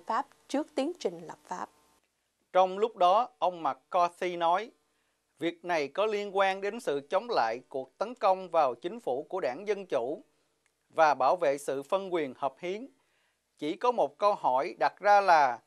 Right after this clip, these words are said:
Speaker 2: liệu chúng ta có làm suy yếu hiến pháp qua việc cho phép ngành hành pháp làm ra luật hay không? Hay phải chăng chúng ta đang bảo vệ các quy luật cơ bản của nền dân chủ của chúng ta? Không có con đường trung dung.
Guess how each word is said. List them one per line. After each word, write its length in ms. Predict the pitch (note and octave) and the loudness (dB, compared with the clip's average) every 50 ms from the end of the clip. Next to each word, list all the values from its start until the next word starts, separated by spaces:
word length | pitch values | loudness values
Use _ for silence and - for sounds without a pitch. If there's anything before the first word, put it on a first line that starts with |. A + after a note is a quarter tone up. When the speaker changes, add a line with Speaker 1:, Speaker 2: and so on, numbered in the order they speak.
| _ _ _ _ _ _ _ - | _ _ _ _ _ _ _ -8
Speaker 2:
liệu 280 | C3+ C#3+ D3+ D#3 F3 E3+ | -4 -2 -2 -2 -2 -4
chúng 200 | - G#3+ B3 C4 | -6 -6 -6 -2
ta 220 | C4 A#3 G#3 G#3 G#3 | 2 4 4 4 4
có 160 | - A#3 A#3 | 2 2 4
làm 280 | A3 G3 E3+ D3 C3+ C3 | 4 4 2 2 0 -6
suy 240 | - - G3+ G3+ | -10 -8 -8 -6
yếu 180 | G3+ G3+ G#3+ B3 | -4 -4 -4 -4
hiến 260 | A3 G#3+ G#3+ A#3 B3+ | -6 -6 -8 -8 -6
pháp 280 | - - G#3+ A3+ C4 - _ _ | -2 0 2 2 2 0 _ _
qua 280 | - E3 F#3+ G3+ G3 | -2 2 4 4 4
việc 320 | F3+ D#3 D3+ C#3 - _ - | 2 0 -4 -6 -8 _ 0
cho 140 | F#3+ F#3 F#3 | 0 0 2
phép 320 | - G#3+ A3 A#3 - - | 2 0 -2 -2 -2 -4
ngành 180 | F3+ E3 D3+ C#3+ | -4 -4 -4 -4
hành 220 | - F3 D#3 C3+ B2 | -4 -6 -6 -6 -6
pháp 440 | - - F3 G3+ - - _ - D3+ | -4 0 0 0 0 -2 _ -6 -2
làm 240 | D#3+ D3 C#3 C3 | 0 0 0 0
ra 180 | C3 D#3+ F3+ F#3 | 2 2 2 2
luật 180 | F#3 D#3+ C3+ - | 2 0 -4 -4
hay 160 | - F#3 F3 F3 | -4 -6 -6 -4
không? 340 | F3 - G3 F#3+ F3+ E3+ D#3+ _ _ _ _ _ _ _ _ _ _ _ | 0 2 2 2 2 -2 -10 _ _ _ _ _ _ _ _ _ _ _
Hay 260 | - G3 G#3+ A#3 A3+ | -2 -2 0 0 0
phải 220 | G#3+ - D#3+ D#3+ G3 - | 0 0 0 0 0 0
chăng 260 | G#3+ G3+ G3+ G#3 F#3+ | -2 -2 -2 -2 -8
chúng 260 | - G#3+ G#3 A#3+ C4 | -6 -6 -6 -4 0
ta 160 | - G#3+ G3+ | 2 2 2
đang 220 | G3+ G3 F#3+ F#3+ F#3 | 4 2 2 2 2
bảo 200 | D3+ D3 F3+ F#3+ | 2 0 2 2
vệ 200 | E3+ D3+ B2+ C3 | 0 -2 -2 -2
các 260 | - - G#3+ A3 - - | -2 -2 -2 -2 -2 -4
quy 140 | A3 G#3+ G3+ | -8 -6 -4
luật 160 | D#3+ C#3 - _ - | -4 -4 -6 _ -4
cơ 180 | - G#3 G#3+ G3+ | 0 0 0 2
bản 260 | D#3 C#3 B2+ C3 E3 | 0 -2 -2 -2 -6
của 140 | - G#3 G3+ | -6 -6 -6
nền 240 | G#3 F3+ D3 C3 B2 | -4 -4 -6 -6 -4
dân 220 | D#3 F#3 F#3+ F#3 | -6 -6 -6 -6
chủ 200 | - D#3 B2 D3 D#3+ | -8 -8 -8 -8 -8
của 140 | - C3+ C#3 | -8 -8 -8
chúng 280 | - - E3 G3+ A3+ A3+ | -8 -8 -10 -10 -6 -2
ta? 340 | F#3+ F3+ F3 F3+ F3 E3 D#3 _ _ _ _ _ _ _ _ _ _ _ _ _ _ | 2 4 4 4 4 2 0 _ _ _ _ _ _ _ _ _ _ _ _ _ _
Không 260 | - G#3 G#3+ A3 A3 | 0 0 0 0 0
có 340 | - G#3+ G#3+ A3+ A#3 C4 B3+ - | -2 2 2 4 4 2 0 0
con 240 | - A3 G#3+ G#3+ G#3 | 2 2 2 2 2
đường 300 | F#3 F3+ E3 C#3+ C#3 - | -2 -2 -2 -2 -6 -8
trung 240 | - F#3+ F#3 G#3 G3 | -8 -8 -8 -4 0
dung. 260 | G#3 G#3 G3 F#3+ F3 | 0 0 0 -2 -6